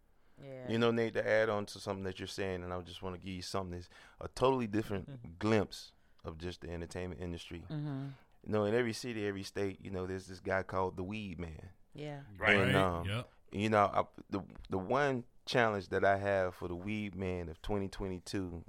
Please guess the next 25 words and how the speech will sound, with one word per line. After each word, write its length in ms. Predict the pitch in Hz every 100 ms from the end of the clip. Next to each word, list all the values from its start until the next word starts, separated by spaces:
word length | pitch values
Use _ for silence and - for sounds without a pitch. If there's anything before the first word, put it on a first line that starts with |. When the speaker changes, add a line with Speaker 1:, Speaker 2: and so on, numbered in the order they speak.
| -
Speaker 2:
and 160 | 85
beyond, 560 | 82 90 90 85 82 82 - - - - _ _ -
go 140 | 131
get 280 | 120 104 -
your 120 | 92
master's 500 | 87 92 92 - 90
in 80 | 87
cannabis 480 | - 90 87 82 87
science 580 | - 87 90 90 90 -
and 120 | 87 -
be 60 |
able 100 | 147
to 60 | 151
Speaker 1:
Yes. 580 | 160 180 175 151 131 123
Speaker 2:
talk 300 | 113 110 -
about 320 | 87 95 90
it 160 | 92 - - - - - -
and 240 | 92 -
be 80 | 110
Speaker 1:
Yes. 100 | 113 113
Speaker 2:
able 200 | 98 95
to 220 | - 92
give 440 | 82 90 107 107 92
relatable 580 | 90 101 101 98 92 92
and, 160 | 92